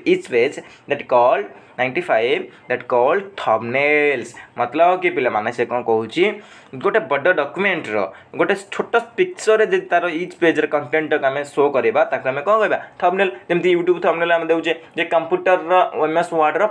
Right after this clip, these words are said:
ପାର୍ଟ ଟୁ, ଏଠି ଶହେ, ଶହେରୁ ପଚାଶରୁ ଶହେ କୋଶ୍ଚିନ୍ ରହିଲା। ଦ୍ୟାଟ୍ ମିନ୍ସ ଶହେଟା ଯାକ କୋଶ୍ଚିନ୍ ଅଛି, ଆଉ ଗୋଟେ ଗୁଡ଼ାଏ ପେଜ୍ ଅଛି, କିନ୍ତୁ ତାକୁ ମୁଁ ଥମ୍ବନେଲ୍ରେ ଶୋ କରେଇନେଲି ଯେ ଏଇଟା କମ୍ପ୍ୟୁଟରର କୋଶ୍ଚିନ୍ କରାଯାଉଛି, ଏଥିରେ ଆ ଭିତରେ ରହିଛି, ତାକୁ ଆମେ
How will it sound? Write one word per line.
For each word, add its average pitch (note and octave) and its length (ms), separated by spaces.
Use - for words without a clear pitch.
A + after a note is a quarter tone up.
ପାର୍ଟ C#3 200
ଟୁ, G3 80
ଏଠି C#3 140
ଶହେ, B2+ 240
ଶହେରୁ C3+ 300
ପଚାଶରୁ C3+ 460
ଶହେ D3 180
କୋଶ୍ଚିନ୍ C3+ 260
ରହିଲା। D3 200
ଦ୍ୟାଟ୍ G3+ 160
ମିନ୍ସ A#3 200
ଶହେଟା E3+ 260
ଯାକ A3+ 100
କୋଶ୍ଚିନ୍ A#3 280
ଅଛି, E3+ 120
ଆଉ C3+ 100
ଗୋଟେ C3 220
ଗୁଡ଼ାଏ D#3+ 240
ପେଜ୍ A3+ 260
ଅଛି, A3+ 180
କିନ୍ତୁ E3 260
ତାକୁ F3 180
ମୁଁ F3 120
ଥମ୍ବନେଲ୍ରେ D3+ 400
ଶୋ D3+ 80
କରେଇନେଲି C3+ 360
ଯେ D3+ 80
ଏଇଟା D3 220
କମ୍ପ୍ୟୁଟରର D#3+ 460
କୋଶ୍ଚିନ୍ B2+ 320
କରାଯାଉଛି, C#3+ 460
ଏଥିରେ C3 260
ଆ - 100
ଭିତରେ C3 200
ରହିଛି, A2+ 220
ତାକୁ A#2+ 140
ଆମେ D3+ 100